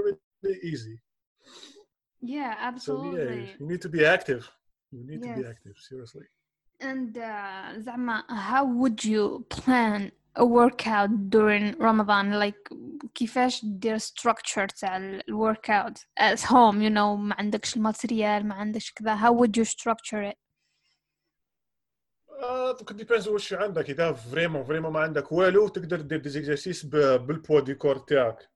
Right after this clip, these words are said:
Speaker 1: تسمى تقدر دير، آه، تقدر دير سكوات، تقدر دير، آه، لي بومب. تقدر دير، آه، par exemple burpees.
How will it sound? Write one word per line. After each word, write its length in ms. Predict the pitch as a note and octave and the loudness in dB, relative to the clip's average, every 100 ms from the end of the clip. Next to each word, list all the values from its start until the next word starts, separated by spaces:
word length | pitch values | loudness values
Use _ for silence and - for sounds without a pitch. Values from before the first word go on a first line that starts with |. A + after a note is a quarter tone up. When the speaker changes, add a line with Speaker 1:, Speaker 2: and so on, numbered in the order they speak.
| _ _ _ _ _ _ _ _ | _ _ _ _ _ _ _ _
Speaker 1:
تسمى 160 | C3+ | -8
تقدر 260 | C#3 C#3+ D3 | -8 -2 -2
دير، 200 | B2+ C#3 | 2 0
آه، 560 | C3+ B2+ B2+ B2+ A#2+ B2 - _ | 2 2 0 0 -2 -4 -10 _
تقدر 180 | A#2+ A#2+ | -12 -8
دير 180 | C3 C3+ | -4 -4
سكوات، 560 | C#3 D3 C#3+ C3+ B2+ A#2 | -4 -2 2 2 -2 -10
تقدر 240 | A#2 B2+ | -10 -10
دير، 260 | A#2 B2+ B2 | -4 -4 -2
آه، 420 | B2+ B2+ B2+ B2+ | -2 -2 -2 -2
لي 180 | B2+ D3 | -4 -4
بومب. 420 | - C3 C3 B2 - _ _ _ _ _ - | -4 -4 -4 -6 -10 _ _ _ _ _ -12
تقدر 180 | C3 C#3+ | -6 -4
دير، 420 | A#2+ D3 C#3+ C#3 | 0 2 4 2
آه، 100 | C3+ | 2
par 60 | C#3 | 0
exemple 320 | C3 C#3 C3+ | -2 -2 -4
burpees. 800 | A#2+ B2+ E3+ E3+ E3+ D#3 C#3+ | -6 0 0 0 -2 -2 -4